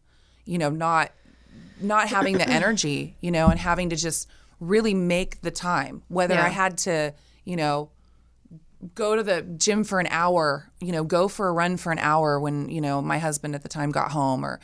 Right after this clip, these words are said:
Speaker 2: Yeah.
Speaker 1: or whatever it is. Um, you know, some people are just too busy doing dinners and this and that, and they're so exhausted by the time.
Speaker 2: Yeah, which
Speaker 1: you know,
Speaker 2: it's
Speaker 1: but if you,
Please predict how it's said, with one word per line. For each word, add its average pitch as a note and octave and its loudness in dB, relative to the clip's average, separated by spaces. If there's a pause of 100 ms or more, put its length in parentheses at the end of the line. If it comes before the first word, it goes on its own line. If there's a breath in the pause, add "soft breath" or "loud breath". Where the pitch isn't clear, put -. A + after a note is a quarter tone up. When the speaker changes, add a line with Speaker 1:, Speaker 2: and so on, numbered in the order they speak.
(100)
Speaker 2:
Yeah. F3+ -2
Speaker 1:
or F#3 0
whatever F3+ 2
it D#3 -2
is. D3 0 (440 soft breath)
Um, D3 0 (400)
you G3 -4
know, E3+ 0
some F#3 0
people F3+ 0
are D3+ 4
just - -4
too - 0
busy D#3+ -2
doing D3+ -2
dinners D3 -2
and C#3+ -4
this E3 -2
and D#3 -4
that, G3 0
and E3 -4
they're D#3+ -4
so F#3+ -4
exhausted F#3 -6
by C3+ -2
the C3+ -6
time. D3+ -8
Speaker 2:
Yeah, - -6
which A3+ 2
Speaker 1:
you G#3 4
know, F#3 4
Speaker 2:
it's F#3 -2
Speaker 1:
but G#3+ 2
if G#3+ -2
you, A#3 -2